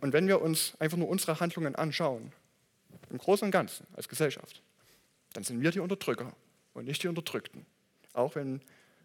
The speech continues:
wir uns gern was anderes einreden wollen. Und ich glaube, dass so wie wir leben und so wie wir mit anderen Menschen umgehen,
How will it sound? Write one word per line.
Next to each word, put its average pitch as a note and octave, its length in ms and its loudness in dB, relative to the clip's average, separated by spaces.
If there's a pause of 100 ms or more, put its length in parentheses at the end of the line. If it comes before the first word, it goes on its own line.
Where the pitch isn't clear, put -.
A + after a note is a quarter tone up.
(180)
wir C3 100 -2
uns B2+ 200 -2
gern C#3+ 320 -2
was C3+ 160 -2
anderes C#3 360 -6
einreden B2 480 -4
wollen. C3+ 300 -4 (2500)
Und E3 140 2
ich F3 140 4
glaube, E3+ 400 4 (1400)
dass C3+ 160 0
so G3 180 6
wie E3 120 2
wir F3+ 120 2
leben F3 340 0 (560)
und C#3 80 -8
so F#3 180 6
wie F3 140 -2
wir F3 100 8
mit D#3 180 2
anderen G3 260 4
Menschen F3+ 260 2
umgehen, D#3 440 -2